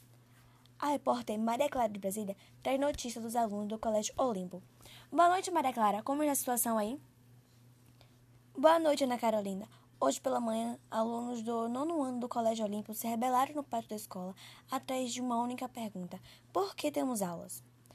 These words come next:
Ana, a pergunta foi feita por diversos alunos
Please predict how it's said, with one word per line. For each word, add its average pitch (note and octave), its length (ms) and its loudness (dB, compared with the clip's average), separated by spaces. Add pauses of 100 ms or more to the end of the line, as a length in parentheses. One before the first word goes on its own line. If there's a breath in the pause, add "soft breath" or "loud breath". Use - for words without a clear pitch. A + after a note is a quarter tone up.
(400 loud breath)
Ana, A#3 420 0
a A#3 80 2
pergunta B3 460 2
foi A3+ 220 -4
feita G#3 680 -6 (600 loud breath)
por C4 160 2
diversos C4 420 2
alunos G3 560 0